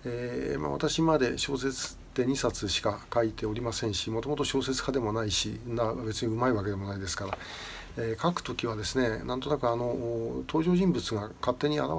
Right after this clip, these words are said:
れて、で、えー、なんかこう頭の中で、あの、動き回るんですね。で、それを書き留めるような形、えー、のものだったんですけれども、あの時は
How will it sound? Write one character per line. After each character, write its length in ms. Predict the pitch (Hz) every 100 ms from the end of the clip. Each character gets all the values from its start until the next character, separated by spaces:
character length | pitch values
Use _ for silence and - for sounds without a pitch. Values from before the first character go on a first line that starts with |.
| 151
れ 80 | 117
て、 180 | 107 - - - - - - -
で、 60 | 131
え 1300 | 143 139 139 135 127 123 117 117 113 123 127 123 131
ー、 20 |
な 100 | 135
ん 40 | 131
か 120 | 110
こ 140 | -
う 20 | 117
頭 220 | 135 131
の 60 |
中 220 | 139 123 113
で、 180 | 110 - 117
あ 120 | 107
の、 160 | 104
動 120 | 117 131
き 120 | 156
回 160 | 151
る 80 | 117
ん 40 | 92
で 80 |
す 120 | 92 135
ね。 140 | - - -
で、 120 | 123
そ 140 | 117 135
れ 140 | 147
を 180 | 147 147 -
書 100 | 120
き 80 |
留 160 | - 151
め 80 | 156
る 60 |
よ 60 | 170
う 20 |
な 80 | 131
形、 480 | - 113 - - - - - - - - 120
え 160 | 113
ー、 20 |
の 120 | 113 110
も 160 | 117
の 640 | 117 117 117 113 110 104 104
だ 100 | 117
っ 40 | -
た 120 | 110
ん 60 |
で 100 | 98
す 100 | 95
け 80 | -
れ 60 | 104
ど 100 | 117
も、 240 | 139 - - - - 123
あ 40 |
の 100 | 135
時 260 | 139 - 135
は 160 | 135